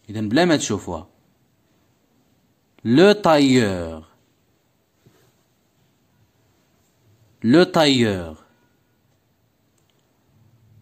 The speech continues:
La couture. La couture.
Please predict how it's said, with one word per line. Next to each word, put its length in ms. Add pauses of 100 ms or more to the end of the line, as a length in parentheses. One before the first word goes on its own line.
(300)
La 300
couture. 1040 (3250)
La 240
couture. 1000